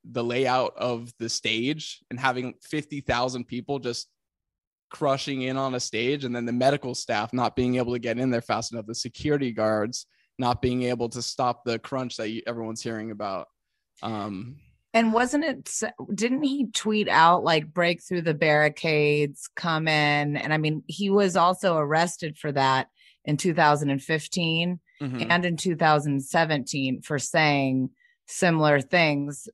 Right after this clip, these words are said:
Speaker 2: one time at Astroworld itself and the other time at Lollapalooza. So this has been a common occurrence.
Speaker 1: Well, that's kinda, like, with his branding, like,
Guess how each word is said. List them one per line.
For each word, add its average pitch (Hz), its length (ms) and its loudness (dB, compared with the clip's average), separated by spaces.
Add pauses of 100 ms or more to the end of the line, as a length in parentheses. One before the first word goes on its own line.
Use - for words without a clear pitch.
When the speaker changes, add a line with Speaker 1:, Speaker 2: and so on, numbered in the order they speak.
(100)
Speaker 2:
one 156 480 2
time 165 260 2
at 143 80 2
Astroworld 143 600 0
itself 151 460 4
and 147 100 -4
the 139 120 -4
other 160 260 0
time 143 320 -2
at 131 260 -2
Lollapalooza. 135 840 2 (640)
So 156 560 4 (340)
this 175 240 0
has 175 360 0
been 180 360 2
a 160 100 4
common 151 500 2
occurrence. 127 680 -4
Speaker 1:
Well, 156 80 0
that's 233 160 0
kinda, 302 280 0
like, 233 240 2
with 135 240 2
his 135 200 -2
branding, 101 640 -6
like, 107 240 -4